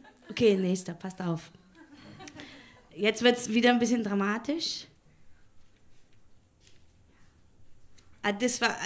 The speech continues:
das, alles, was ich blätter, sind tatsächlich alles Briefe dazwischen. Jetzt kommt der nächste Brief an dieselbe. Und zwar,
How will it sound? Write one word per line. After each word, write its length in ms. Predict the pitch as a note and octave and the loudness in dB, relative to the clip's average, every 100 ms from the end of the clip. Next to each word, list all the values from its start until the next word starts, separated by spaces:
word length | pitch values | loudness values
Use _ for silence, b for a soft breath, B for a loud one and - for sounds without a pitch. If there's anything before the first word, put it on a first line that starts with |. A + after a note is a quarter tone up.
| A3 | -8
das, 160 | A#3+ B3+ A#3 | -8 -8 -8
alles, 180 | C4+ | -8
was 140 | C4 A3 | -6 -8
ich 100 | G#3 | -2
blätter, 280 | - A#3+ C4 | 0 2 2
sind 180 | A#3 | 0
tatsächlich 380 | A3+ A3 A#3 A#3 | -2 0 0 0
alles 340 | A3 A#3 A3+ - | 0 0 -2 -10
Briefe 380 | - A#3 A3 | -4 -2 0
dazwischen. 500 | F#3+ F#3 F#3+ A3+ D#4 F#4+ F#4+ - b b b b b - | 0 2 2 2 2 -2 -6 -14 b b b b b -2
Jetzt 200 | G#3+ - | -2 0
kommt 200 | A#3 A3+ | 0 2
der 120 | A3 | 4
nächste 400 | A3 B3 B3 C4 | 4 2 2 0
Brief 360 | B3 C4 C4 | 2 2 2
an 140 | - G#3+ | 0 0
dieselbe. 680 | G3+ F3 F3+ F#3 G3+ C4+ D#4 - - - - - - - - - - - | 2 2 4 4 2 -2 -4 -14 -20 -20 -20 -20 -20 -20 -20 -20 -18 -10
Und 140 | F3+ | -10
zwar, 340 | - E3+ E3 | -8 -8 -8